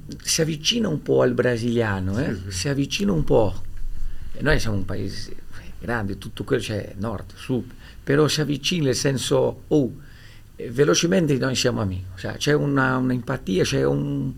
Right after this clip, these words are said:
Speaker 1: una chimica, dice, "No, sì, sì, tu vieni a casa e mangia." Eh, è vero, qualcosa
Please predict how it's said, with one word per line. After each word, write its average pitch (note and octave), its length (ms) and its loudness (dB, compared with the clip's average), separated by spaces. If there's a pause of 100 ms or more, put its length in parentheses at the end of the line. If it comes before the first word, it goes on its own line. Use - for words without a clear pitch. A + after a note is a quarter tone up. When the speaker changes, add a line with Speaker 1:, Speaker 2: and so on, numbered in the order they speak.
(260)
Speaker 1:
una C#3 180 2
chimica, D#3+ 400 4
dice, A#2+ 180 0
"No, C3+ 120 0
sì, B2 160 -4
sì, A2 260 -6
tu E3+ 140 -4
vieni F3+ 260 0
a - 80 -6
casa E3 280 2
e D3 40 4
mangia." F#2 420 0 (1160)
Eh, G2+ 880 -2
è A#2 80 -2
vero, G#2+ 220 6
qualcosa C#3+ 680 2